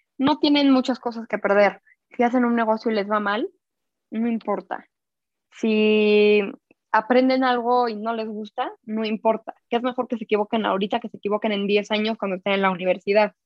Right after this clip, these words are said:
y se equivoquen de carrera o de trabajo. Eso puede provocar más problemas que equivocarse, por ejemplo, yo, ¿no? O sea, si ahorita me equivoco en un video,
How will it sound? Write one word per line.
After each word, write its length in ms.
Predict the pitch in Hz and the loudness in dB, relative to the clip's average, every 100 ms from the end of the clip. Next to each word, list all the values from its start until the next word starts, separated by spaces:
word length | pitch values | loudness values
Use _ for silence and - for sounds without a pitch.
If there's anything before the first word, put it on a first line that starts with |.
| _ _ | _ _
y 80 | - | -12
se 60 | 196 | -6
equivoquen 420 | 220 214 214 202 | -4 -2 -4 -6
de 80 | 180 | -4
carrera 640 | 185 214 220 214 208 202 _ _ _ _ _ _ - | -2 0 -2 -2 -8 -10 _ _ _ _ _ _ -10
o 100 | 214 | -6
de 100 | 208 | -6
trabajo. 680 | 202 196 196 214 208 220 226 | -2 0 0 -2 -4 -6 -6
Eso 220 | 247 269 | -6 -6
puede 420 | 254 247 240 226 | -2 0 0 -2
provocar 440 | 190 208 196 214 214 | -6 -10 -10 -10 -10
más 180 | 214 - | -10 -6
problemas 480 | 208 214 214 226 | -4 -2 -2 -4
que 120 | 226 196 | -8 -6
equivocarse, 840 | 196 185 208 202 - 214 196 208 _ _ _ _ | -4 -2 -2 -4 -2 -2 -2 -4 _ _ _ _
por 120 | - 190 | -6 -6
ejemplo, 760 | - 208 190 208 202 190 185 _ _ - | -4 -6 0 2 4 2 0 _ _ 0
yo, 380 | 220 196 - _ - | 2 2 -2 _ -6
¿no? 160 | 202 233 | -2 -2
O 60 | |
sea, 120 | 220 190 - 208 | -4 -8 -8 -6
si 100 | 208 | -2
ahorita 240 | 214 233 240 | 0 2 0
me 100 | 208 | 0
equivoco 720 | 214 202 214 226 226 226 _ _ _ _ _ - | -2 -2 -2 0 0 0 _ _ _ _ _ -10
en 360 | 202 196 202 220 | -6 -4 -2 0
un 120 | 233 | 2
video, 560 | 226 220 233 302 466 | 2 2 2 0 -4